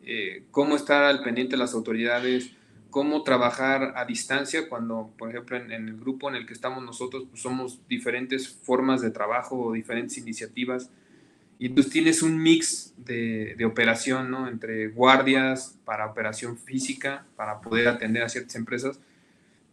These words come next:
eh, el tema familiar, o sea, muchas, muchas cosas se juntaron.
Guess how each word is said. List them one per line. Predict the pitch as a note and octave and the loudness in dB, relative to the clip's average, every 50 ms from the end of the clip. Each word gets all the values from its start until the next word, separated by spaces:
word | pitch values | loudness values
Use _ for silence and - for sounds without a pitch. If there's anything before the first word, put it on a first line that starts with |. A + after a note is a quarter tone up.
| _ _ | _ _
eh, | - B2 A#2 G2 - - | -6 -4 -4 -4 -2 0
el | B2 B2+ B2+ B2+ | 0 2 4 6
tema | D3+ C#3+ C#3 C3 B2+ | 6 6 6 4 0
familiar, | - B2 A#2 A#2 A#2 A#2 A#2+ B2 B2+ C3 C3 C3+ C3+ C3+ C3+ C3 B2+ - _ _ - | 0 -2 -2 -2 -2 0 2 2 4 4 6 6 6 6 4 2 -2 -6 _ _ -16
o | - | -12
sea, | A#2+ C#3 C3+ - - - - - - _ _ _ _ _ _ _ _ _ _ _ | -12 -10 -12 -12 -16 -20 -20 -20 -20 _ _ _ _ _ _ _ _ _ _ _
muchas, | - D3+ D#3 D#3+ F3+ G3+ G3+ G3+ - F3 D#3+ - - B2+ | -14 -8 -2 2 4 4 4 4 2 0 0 0 -4 -4
muchas | D#3 E3+ F#3 F#3+ F#3+ F3+ E3 - | 0 2 2 2 4 2 0 0
cosas | - D#3+ D#3 - C#3 | -2 -4 -4 -4 -6
se | - - | -8 -8
juntaron. | A#2+ A#2 A2+ B2+ B2 A#2 G#2+ - | -8 -6 -4 -4 -4 -6 -6 -10